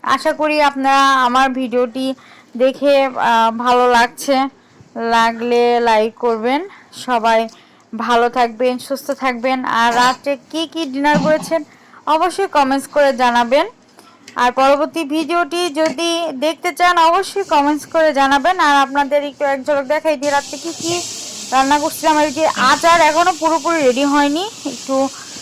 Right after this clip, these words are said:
আহ, জাল দিয়ে রাখছি। দুই জায়গায় যেহেতু বাচ্চারা আছে,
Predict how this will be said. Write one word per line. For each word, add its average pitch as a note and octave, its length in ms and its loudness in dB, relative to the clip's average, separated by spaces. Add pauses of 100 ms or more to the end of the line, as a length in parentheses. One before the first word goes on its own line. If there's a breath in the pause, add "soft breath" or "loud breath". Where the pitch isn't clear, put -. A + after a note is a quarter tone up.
(180 loud breath)
আহ, A#3+ 500 4
জাল C4 260 2
দিয়ে D4 140 4
রাখছি। D4+ 400 2
দুই C4+ 220 -2
জায়গায় C#4+ 340 4
যেহেতু C#4 320 -4
বাচ্চারা C4 540 2
আছে, D4+ 240 -4